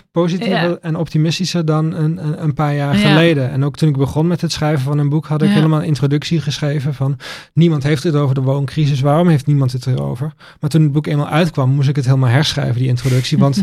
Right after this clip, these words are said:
Speaker 2: <laughs>
Speaker 1: toen waren die woonprotesten al geweest en stond het heel vaak in de kranten. Dus,
Speaker 2: Ja.
Speaker 1: ehm, eh,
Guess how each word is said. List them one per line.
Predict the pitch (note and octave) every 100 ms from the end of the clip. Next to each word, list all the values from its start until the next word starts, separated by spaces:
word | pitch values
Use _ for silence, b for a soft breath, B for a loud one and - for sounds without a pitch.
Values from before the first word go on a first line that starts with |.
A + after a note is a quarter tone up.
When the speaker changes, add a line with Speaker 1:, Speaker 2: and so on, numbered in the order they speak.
| B
Speaker 2:
<laughs> | B -
Speaker 1:
toen | F#3 D#3
waren | C3 C3+
die | C#3
woonprotesten | C#3+ C#3 D3+ C3+ C#3 - D3
al | C#3
geweest | C#3+ C3+ C#3+ B2+
en | D#3+
stond | B2+ C#3
het | C#3
heel | C#3+
vaak | B2+ C#3 C3+
in |
de | C3
kranten. | B2+ D3+ D3+ C3+ C3+
Dus, | D3 F3
Speaker 2:
Ja. | E3+
Speaker 1:
ehm, | C#3+ C#3 C#3+ C3 B B B B B _
eh, | -